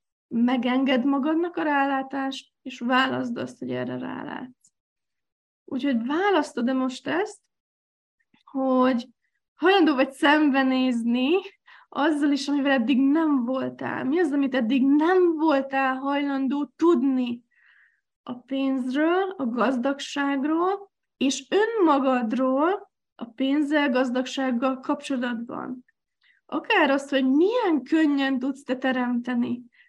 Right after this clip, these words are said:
milyen könnyen tudsz te pénzt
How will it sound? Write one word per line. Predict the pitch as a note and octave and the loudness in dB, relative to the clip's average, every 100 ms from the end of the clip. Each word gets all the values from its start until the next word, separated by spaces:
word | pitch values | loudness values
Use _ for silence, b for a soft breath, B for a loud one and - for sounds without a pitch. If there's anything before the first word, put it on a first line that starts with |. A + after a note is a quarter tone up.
| b | b
milyen | B3 F4 G#4+ E4+ D4+ C4 | 0 2 4 4 2 0
könnyen | - E4+ D#4 C#4+ C#4 C4+ C4 | 2 4 6 4 4 2 0
tudsz | C#4 C#4 - | -4 -6 -10
te | - C4 B3+ C4 B B _ | -2 0 0 -2 B B _
pénzt | C#4 C4+ C4 B3+ - - | -2 2 2 0 -4 -18